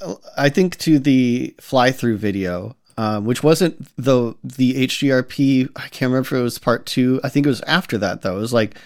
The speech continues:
additional footage that wasn't thrown fast. And, um, I, I expect a few things, uh, as we kinda jump back in there. To,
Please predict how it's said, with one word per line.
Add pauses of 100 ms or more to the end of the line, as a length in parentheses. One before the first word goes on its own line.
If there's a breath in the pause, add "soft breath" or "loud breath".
(280 loud breath)
additional
footage (240 soft breath)
that
wasn't
thrown
fast.
And,
um, (1120 loud breath)
I, (100)
I
expect
a
few
things, (260)
uh,
as
we
kinda
jump
back
in
there.
To,